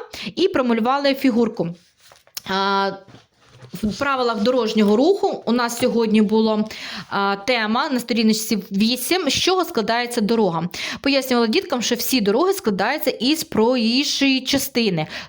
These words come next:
Також тротуара. Там, де проїжджа частина, їде тільки машина. Там, де тротуар, ходить тільки людина. І людина повинна обов'язково рухатись тільки по тротуару. Вона ніяк не може ходити просто по дорозі, тому що не всі водії можуть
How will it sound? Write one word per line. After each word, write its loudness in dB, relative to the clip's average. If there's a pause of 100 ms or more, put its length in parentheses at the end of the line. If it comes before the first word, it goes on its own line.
(100)
Також 0
тротуара. 0 (100)
Там, 0
де 2
проїжджа 0
частина, 0
їде 2
тільки -4
машина. 0
Там, 0
де 2
тротуар, 0
ходить -2
тільки 0
людина. 2 (340)
І 0
людина 2
повинна 2
обов'язково 0
рухатись -2
тільки -2
по -4
тротуару. 0
Вона 0
ніяк -2
не 4
може 0 (280)
ходити 0
просто -2
по -2
дорозі, 2
тому 0
що -4
не 2
всі -2
водії 2
можуть 2